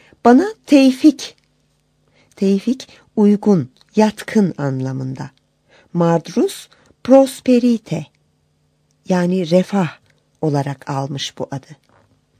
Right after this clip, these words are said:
"Derler, ey hanımım," diye cevap vermiş. "Tacirin eşi bu attan çok hoşnut olmuş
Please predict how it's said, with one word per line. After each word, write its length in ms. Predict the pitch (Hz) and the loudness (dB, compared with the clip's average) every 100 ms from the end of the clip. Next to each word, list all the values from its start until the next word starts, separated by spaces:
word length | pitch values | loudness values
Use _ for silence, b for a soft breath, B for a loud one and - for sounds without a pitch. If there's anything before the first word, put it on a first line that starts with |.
| _ _ _ b b b b | _ _ _ b b b b
"Derler, 540 | 208 196 175 160 160 - 247 | 6 6 4 0 -2 0 4
ey 180 | 285 | 4
hanımım," 440 | 233 214 185 165 - _ _ - | 4 2 0 -2 -6 _ _ -6
diye 200 | 160 156 | 0 0
cevap 400 | 151 143 139 - | 0 -4 -6 -8
vermiş. 420 | 143 139 - - - b b b | -8 -8 -12 -16 -20 b b b
"Tacirin 560 | 202 196 196 233 415 370 | 2 2 4 0 0 0
eşi 240 | - 294 | 0 -2
bu 140 | 480 605 | -2 -2
attan 380 | 285 - 277 | -2 -2 -4
çok 240 | 285 415 - _ _ | -4 -6 -8 _ _
hoşnut 500 | - 269 - 359 359 | 0 0 2 -4 -2
olmuş 540 | - 143 117 127 - | -2 -2 -4 -12 -20